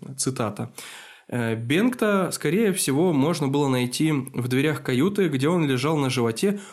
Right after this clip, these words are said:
углубившись в од-, в один из семидесяти трёх томов своей библиотеки. А вообще, мы назначили его стюардом. Это он отмерял нам дневной паёк. Герман же в любое время суток мог оказаться где угодно.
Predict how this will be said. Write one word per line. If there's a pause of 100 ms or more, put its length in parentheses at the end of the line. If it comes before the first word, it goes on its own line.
(160)
углубившись
в
од-, (300)
в
один
из
семидесяти
трёх
томов
своей
библиотеки. (320)
А
вообще,
мы
назначили
его
стюардом. (340)
Это
он
отмерял (180)
нам
дневной
паёк. (640)
Герман
же
в
любое
время
суток
мог
оказаться
где
угодно.